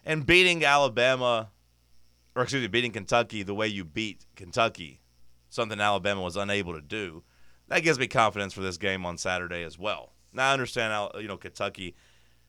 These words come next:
not an elite team. They haven't been an elite home team either. They've given up, you know, some games at home. But I also think the atmosphere and the stage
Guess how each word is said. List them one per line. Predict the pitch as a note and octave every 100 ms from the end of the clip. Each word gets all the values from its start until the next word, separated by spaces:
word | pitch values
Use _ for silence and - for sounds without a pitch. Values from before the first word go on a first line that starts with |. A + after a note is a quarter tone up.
| _ _ _ _
not | B2 C3 C3 B2+ B2 A#2 - _ _ _ _ - - _ _ _ _ _ _ _
an | B2+
elite | A#2 G#2 C3+ C3
team. | D3+ D3 C#3 C3+ C3 - _ _ - - _ _ _ _ _ _
They | A#2+
haven't | A#2 B2 A#2
been | A2 A#2
an | G#2+
elite | G#2 A2+
home | - B2 B2+ B2+
team | C3 A#2+
either. | A#2 B2+ A#2
They've | G#2 F#2+
given | A#2 A2+
up, | A#2 A#2 -
you | A#2+
know, | A#2 A2+
some | - A2
games | A2 A2+ A#2 G#2
at | F2+
home. | A#2 B2 A#2+ B2 _ _ _ _ _ _ _ _
But | A#2+
I | A#2+
also | C3 C3 A2
think | A2 G#2+ F#2
the | F#2+
atmosphere | G2+ A2 G2 F#2 - G2 F#2+
and | F#2+
the | F2
stage | - - G2+ G2+ F#2 F2 E2 -